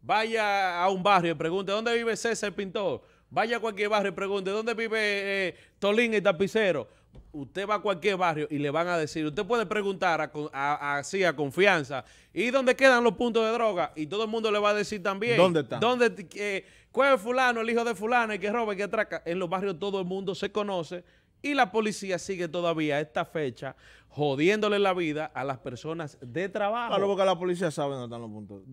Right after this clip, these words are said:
Speaker 2: Si sabemos nosotros.
Speaker 1: Entonces, de eso del perfil sospechoso, eso es por esta, por, por esa parte. Ahora, por otra es, yo espero que las madres estén pendientes a todas las hijas que están comentando disparate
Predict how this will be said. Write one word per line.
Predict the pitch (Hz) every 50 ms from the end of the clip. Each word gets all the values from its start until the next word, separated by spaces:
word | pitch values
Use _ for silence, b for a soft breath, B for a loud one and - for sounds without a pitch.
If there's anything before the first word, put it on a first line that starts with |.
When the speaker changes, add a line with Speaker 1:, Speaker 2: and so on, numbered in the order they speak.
| 123 123
Speaker 2:
Si | - - 160 160
sabemos | 151 - 180 175 196 220 208 190 185
nosotros. | 160 135 123 - 123 107 92 - - - _ _ _ _ _ _ _ _ _ -
Speaker 1:
Entonces, | 151 165 160 233 233 220 185 151 - 165 151 - _ _ _ - _ _ _ _ _
de | - 143 143 175 190 214
eso | 202 - 220
del | 214 220 180
perfil | - 214 196 - 202 196
sospechoso, | - 196 175 - 190 156 175 156 151 160
eso | 143 170
es | 160 -
por | 170 165
esta, | 156 139 - 160
por, | - - 143 147 151 135 123
por | - 139 139
esa | 143 131 143 120
parte. | - 123 110 113 110 160
Ahora, | 170 170 160 147
por | 127 143 143 160
otra | 175 190 214 196 180 156
es, | 135 120 - _ _ _ _ -
yo | - 131 - -
espero | 202 - - 196 175 151 135 123 117 - - - - - _ - - _ - - - - _ _ _ _ - - - -
que | - 180 208
las | 220 214 190 - 175
madres | 175 180 170 160 147 135 135 139 120 -
estén | 143 117 - - 151 156 147
pendientes | - 160 147 143 143 143 139 127 120 117 - 117
a | 113
todas | 113 - 139 156 165 165
las | 170 151 - -
hijas | 151 131 135 131
que | - 127
están | 104 - 147 147 147
comentando | - 139 131 131 127 120 107 - 131 139 135 123 113
disparate | 117 143 143 - 175 160 147 135 127 113 104 98 - 95